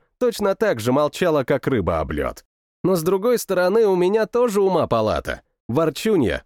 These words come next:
какая-никакая часть той самой внешней вселенной, которая тут типа самое главное. Получается, я буквально склонял к предательству собственного тела, ну или как там оно у них называлось.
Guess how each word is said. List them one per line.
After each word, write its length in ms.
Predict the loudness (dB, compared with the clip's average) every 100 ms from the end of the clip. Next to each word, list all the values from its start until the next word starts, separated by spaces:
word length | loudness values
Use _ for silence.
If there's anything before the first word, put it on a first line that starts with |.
| _
какая-никакая 920 | -6 -2 0 0 0 0 -2 0 -2 -2
часть 400 | -2 -2 -2 -2
той 160 | -2
самой 320 | 0 0 0
внешней 460 | 0 0 0 0 -2
вселенной, 580 | 0 -2 0 2 2 0
которая 480 | -2 0 0 0 0
тут 220 | -2 -2
типа 260 | -2 -2
самое 400 | -2 0 2 2
главное. 560 | 2 0 0 -4 -6 -8 _ _ _
Получается, 640 | 0 0 0 0 0 0 0
я 200 | 2 0
буквально 560 | 0 -2 0 2 2
склонял 480 | 0 0 0 2 0
к 80 | -2
предательству 640 | -2 0 -2 -2 -4 -2 -4
собственного 640 | -2 -4 -2 0 2 0
тела, 460 | -2 -2 0 -2 -8 _ -4
ну 140 | 0
или 200 | 2 0
как 300 | 0 -2 -2
там 160 | -2 0
оно 160 | 0 2
у 60 |
них 180 | 0 0
называлось. 640 | -2 0 -2 -2 -4 -8